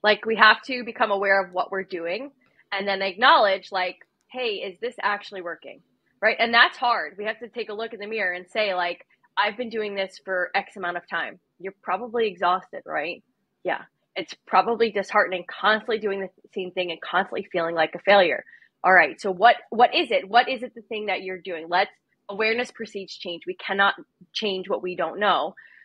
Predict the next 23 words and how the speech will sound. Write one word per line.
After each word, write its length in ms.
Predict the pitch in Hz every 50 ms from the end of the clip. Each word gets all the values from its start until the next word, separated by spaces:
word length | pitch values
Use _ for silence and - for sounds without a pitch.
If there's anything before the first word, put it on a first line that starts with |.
| _
So 140 | - - 220
I, 220 | 202 202 208 196 - _ _ _ _ _ -
first 280 | 220 214 214 - - _ _ -
and 100 | 190 190
foremost, 500 | - 233 254 262 262 226 196 185 185 - -
like, 200 | - 185 185 180 - - _ _ _ -
you 60 | 185
have 180 | - 226 262 -
to 80 | 269 -
figure 280 | - 233 220 196 208
out 200 | 190 175 - 170
where 120 | 180 175 190
you 220 | 196 190 180 143
are 400 | 147 156 156 165 202 262 370 359 _ _ _ _ _ _ _ -
and 120 | 202 208 220
then 300 | 226 220 220 220 190 - _ _ _ _ _ _ _ _ _ _ -
become 300 | 226 226 - 247 247 277
more 140 | 302 339 285
intentional 580 | 240 226 - - 220 226 220 - 214 196 185 170
with 140 | 185 180 180 -
your 100 | 180 - -
actions, 460 | 175 170 - - - 160 - - - _ _ _ _ _ _ _ _ _ _ _ _ _
right? 240 | - 190 190 196 -